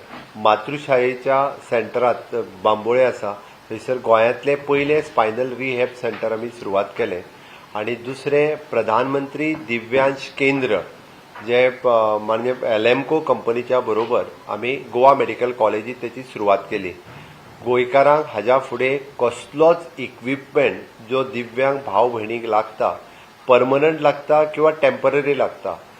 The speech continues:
तो विकत घेवपाची गरज ना. तांच्यांनी free of cost आमच्या प्रधानमंत्री दिव्यांश केंद्र, जे गोवा मेडिकल कॉलेजींत आमी एस्टाब्लीश केलां, त्या गोवा मेडिकल कॉलेजींतल्या केंद्रांत डॉक्टराची सर्टिफिकेट घेवपाची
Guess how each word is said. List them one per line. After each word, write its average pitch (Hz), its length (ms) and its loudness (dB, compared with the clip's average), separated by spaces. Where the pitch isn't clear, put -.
तो 139 280 8
विकत 139 360 4
घेवपाची 123 480 0
गरज 120 440 2
ना. 113 120 2
तांच्यांनी 123 460 -2
free 147 340 -4
of 151 240 -2
cost 120 420 4
आमच्या 131 560 0
प्रधानमंत्री 135 880 0
दिव्यांश 127 600 -2
केंद्र, 127 500 -2
जे 123 160 4
गोवा 123 300 6
मेडिकल 127 380 0
कॉलेजींत 117 800 -2
आमी 113 200 -6
एस्टाब्लीश 113 580 -4
केलां, 117 280 -2
त्या 120 80 -4
गोवा 117 260 2
मेडिकल 123 380 -4
कॉलेजींतल्या 117 640 0
केंद्रांत 120 440 -2
डॉक्टराची 123 560 -2
सर्टिफिकेट 131 680 -6
घेवपाची 107 580 -4